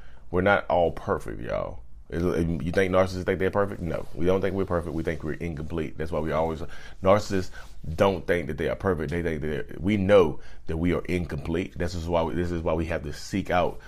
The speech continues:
supply. We know we are incomplete. There's a hole in, like, there's a hole inside of us that we're trying to fill. So we're trying to make ourselves happy. So we keep changing things around, trying to,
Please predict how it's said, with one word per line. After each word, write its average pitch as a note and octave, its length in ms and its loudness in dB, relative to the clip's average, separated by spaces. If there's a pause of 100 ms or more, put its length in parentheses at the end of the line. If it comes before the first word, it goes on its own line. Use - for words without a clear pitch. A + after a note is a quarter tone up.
(140)
supply. D#2+ 640 0 (180)
We G2 120 2
know G2+ 180 8
we F#2 160 2
are D#2 60 0
incomplete. D2+ 680 -4 (460)
There's F#2+ 180 4
a E2+ 60 2
hole F#2+ 440 4
in, C2+ 180 -2
like, D2+ 140 0
there's D#2+ 180 -2
a D#2+ 80 2
hole G2+ 340 4
inside F2 260 4
of D#2 100 -2
us D2+ 80 -4
that D#2+ 80 2
we're D#2+ 100 0
trying F2+ 260 0
to D2+ 100 -4
fill. D#2+ 420 -2 (420)
So - 140 2
we're F#2 160 6
trying F#2 260 4
to F#2 60 0
make F2 160 0
ourselves D#2 400 0
happy. F2 380 -2
So D2+ 120 -6
we D#2 120 -2
keep F#2+ 220 -2
changing F2 460 -2
things E2+ 260 0
around, D2+ 280 -2 (380)
trying G2+ 220 6
to, F2+ 140 4